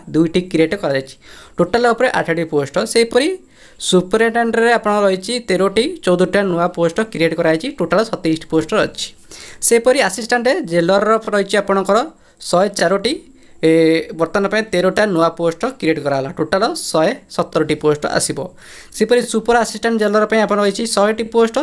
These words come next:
ତା ସହିତ ସତେଇଶଟା ନୂଆ କିଛି, ନୂଆ ପୋଷ୍ଟ କ୍ରିଏଟ୍ କରାଯାଇଛି। ଟୋଟାଲ ଶହେ ସତେଇଶଟା ପୋଷ୍ଟ। ସେହିପରି ଦେଖିପାରୁଥିବେ ଚିଫ୍ ୱା-, ୱାର୍ଡର ରହିଛି ଦୁଇଶହ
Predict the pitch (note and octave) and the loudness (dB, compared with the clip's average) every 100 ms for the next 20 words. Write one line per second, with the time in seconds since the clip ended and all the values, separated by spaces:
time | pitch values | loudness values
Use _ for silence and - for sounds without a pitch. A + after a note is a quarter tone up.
0 | F4 G#3+ G3+ G3+ A3+ B3 D#3+ F#3+ F#3 F#3+ | -2 -2 0 0 -2 -2 -2 -2 0 -2
1 | A#3 E3+ D3+ G#3+ G#3 D3+ F3 D3+ C#3+ D#3 | -2 0 2 2 0 -8 -2 0 0 0
2 | G3+ - D#3 D3+ G#3 E3 D3+ C#3+ C#3 C3 | 0 -2 -4 -4 -4 0 0 0 -2 -4
3 | - - - - - - F3 A3+ A#3 A3 | -8 -20 -20 -20 -16 -2 2 2 2 0
4 | A3 F3+ E3+ - E3+ D3 D3+ - D3+ - | -2 -4 -6 -2 -2 -2 -4 -4 -10 -12
5 | - - - - A#3 A#3 A#3+ A#3 A3+ A#3 | -18 -18 -6 0 2 2 0 0 0 2
6 | B3+ B3+ - A#3 B3+ A#3+ A3 G3+ F#3+ E3+ | 2 2 -4 -4 -4 0 2 4 4 4
7 | E3 D#3+ D#3+ E3+ F3+ F3 A3 A3+ A3 - | 6 4 4 2 2 2 0 0 0 0
8 | C4+ F#4+ - - - - - C#3+ F3 A3 | -6 -6 -12 -20 -20 -20 -10 2 4 4
9 | G#3 B3+ | 4 0